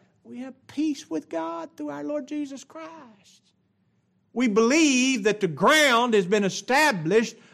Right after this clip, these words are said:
of our reconciliation, not vice versa.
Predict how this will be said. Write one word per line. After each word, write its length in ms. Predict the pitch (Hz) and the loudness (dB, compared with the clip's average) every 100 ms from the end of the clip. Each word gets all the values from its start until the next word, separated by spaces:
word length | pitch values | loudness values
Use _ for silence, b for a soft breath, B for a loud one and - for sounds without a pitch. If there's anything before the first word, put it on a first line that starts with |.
| - | 2
of 160 | 202 | 4
our 200 | 220 240 | 6 6
reconciliation, 1300 | 247 285 294 277 320 349 359 370 370 254 - - - _ _ _ _ _ _ _ _ _ | 6 4 2 -2 0 2 4 4 4 -2 -10 -20 -20 _ _ _ _ _ _ _ _ _
not 300 | 175 277 240 | 2 2 4
vice 340 | 190 214 277 - | 4 4 2 2
versa. 720 | 320 339 359 - - - | 4 6 4 0 -14 -20